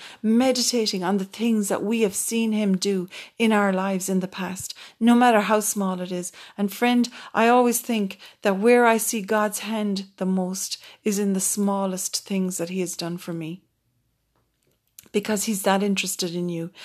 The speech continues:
He is the God of detail. So anyway, he rebuked them for their unbelief and their hardness of heart,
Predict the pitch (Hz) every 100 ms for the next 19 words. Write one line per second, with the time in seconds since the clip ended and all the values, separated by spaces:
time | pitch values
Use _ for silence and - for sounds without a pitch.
0 | - - 247 214 190 196 202 190 160 185
1 | - 180 175 190 _ _ - - - _
2 | - 220 233 208 208 240 247 208 220 277
3 | 277 220 196 214 196 190 185 - - -
4 | 269 262 254 240 233 226 208 202 202 226
5 | 220 220 214 196 185 190